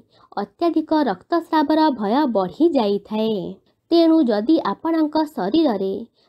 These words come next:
ରକ୍ତହୀନତା ଅଛି, ତେବେ ଭିଟାମିନ୍ ସିର ଲେଭେଲ ନିହାତି ପରୀକ୍ଷା କରନ୍ତୁ। ତେବେ ପରବର୍ତ୍ତୀ ଭିଡ଼ିଓରେ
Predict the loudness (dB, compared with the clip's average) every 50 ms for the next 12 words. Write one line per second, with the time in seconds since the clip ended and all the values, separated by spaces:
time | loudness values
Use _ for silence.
0 | _ -8 -6 -6 -6 _ _ -4 -4 -2 2 2 2 2 2 0 -2 -4 -2 -2
1 | -4 -6 -6 -10 -12 -10 -8 -8 -10 -10 _ _ _ _ _ -6 -4 -2 0 0
2 | 0 0 0 -2 -2 -2 0 2 4 4 4 2 0 -2 -6 -4 -2 0 0 2
3 | 0 2 0 0 0 0 0 0 0 -2 -4 -6 -4 -4 -6 -4 0 0 -2 0
4 | -2 -4 -2 -2 -2 -2 -4 -6 -4 -4 -2 -2 -2 -2 0 0 -2 -2 -2 -2
5 | -2 -2 0 -2 -4 -6 -10 -14 -20 _ _ _ 0 0 2 4 4 2 2 2
6 | 0 2 4 4 4 2 2 2 0 0 0 0 -2 -4 -4 -2 0 2 2 2
7 | 2 2